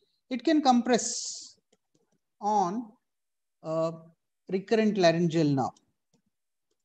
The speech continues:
Recurrent laryngeal nerve. Remember, the right, left recurrent laryngeal nerve comes down, hooks around the arch of aorta and comes down and goes there.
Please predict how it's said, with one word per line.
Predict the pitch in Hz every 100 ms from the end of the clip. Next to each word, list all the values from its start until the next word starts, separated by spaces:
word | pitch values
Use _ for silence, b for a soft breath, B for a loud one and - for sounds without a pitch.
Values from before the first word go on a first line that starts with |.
| _ _ _ _ _ _ _ _ _ _ _ _ _ _ _ _ _ _ _ _ _
Recurrent | 151 151 180 180
laryngeal | 165 143 156 156
nerve. | 156 185
Remember, | 226 175 180 190 220
the | 196 147
right, | 160 185
left | 156 190 190
recurrent | 196 190 185 180
laryngeal | 175 170 170 175
nerve | 175 226 269 -
comes | 196 190 147
down, | 175 165 131 - _ _ -
hooks | 196 -
around | 196 175 170
the | 202 - _ _
arch | - 175 180
of | 175 156
aorta | 151 151
and | 156 147
comes | 175 185
down | 160 170 165
and | 143
goes | 131 147 160 135
there. | 120 202